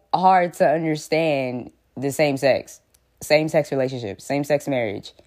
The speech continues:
interracial relationships, interracial marriage, why is that such a confusing thing? You know what I'm saying? Mixed re-, mixed religion marriage. You know what I'm saying? Why is that such a thing? Why is that such a problem?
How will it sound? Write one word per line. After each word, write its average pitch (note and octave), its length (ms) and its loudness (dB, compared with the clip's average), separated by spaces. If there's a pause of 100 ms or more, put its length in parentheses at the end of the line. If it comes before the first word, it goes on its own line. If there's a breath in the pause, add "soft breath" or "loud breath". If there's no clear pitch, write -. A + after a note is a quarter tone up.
(400 soft breath)
interracial D3+ 720 2
relationships, B2+ 800 -2
interracial C3+ 440 -2
marriage, A2+ 460 -8 (1200 soft breath)
why E3 400 6
is F#3+ 140 2
that E3+ 200 6
such D#3 280 2
a D3+ 60 2
confusing D3 520 -2
thing? B2+ 400 -6
You C#3+ 120 -2
know F#3+ 80 4
what F#3+ 80 4
I'm F#3+ 80 2
saying? F#3 440 0 (300 soft breath)
Mixed D#3 260 4
re-, D#3+ 180 2
mixed D3+ 460 0
religion D3+ 500 2 (300)
marriage. A#2+ 640 0
You F#3 80 0
know G#3 60 2
what G#3 60 4
I'm G#3+ 40 0
saying? G3+ 200 0 (360 loud breath)
Why E3+ 420 2
is G3+ 100 -2
that F#3 160 0
such F#3 220 0 (140)
a C#3 120 2
thing? C#3 600 -4 (520)
Why D#3 360 2
is F#3+ 80 2
that F#3 120 0
such F3+ 160 -2
a D3+ 60 0
problem? C#3+ 680 -2